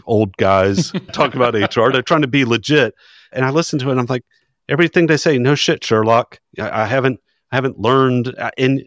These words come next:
the thing is, I continue to listen, but it's like, "I haven't learned anything from you today." I, you know, maybe I found it interesting, but, or piqued my interest, but I haven't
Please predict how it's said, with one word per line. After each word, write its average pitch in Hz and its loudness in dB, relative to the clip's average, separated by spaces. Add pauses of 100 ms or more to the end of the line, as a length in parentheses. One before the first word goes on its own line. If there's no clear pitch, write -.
the 147 -4
thing 220 2
is, 214 2
I 180 -2
continue 190 2
to 160 0
listen, 160 2 (260)
but 151 -2
it's 135 -10
like, 135 -10 (220)
"I - -8
haven't 165 -4
learned 151 -2
anything 151 0
from 135 -4
you 135 0
today." 120 -2
I, 104 -8
you 120 -8
know, 117 -2
maybe 120 -4
I 120 0
found 135 -2
it 98 -10
interesting, 135 -2
but, 123 -2 (400)
or 110 -6 (160)
piqued 156 -6
my 127 2
interest, 131 -2
but 104 -10
I 113 -4
haven't 151 -6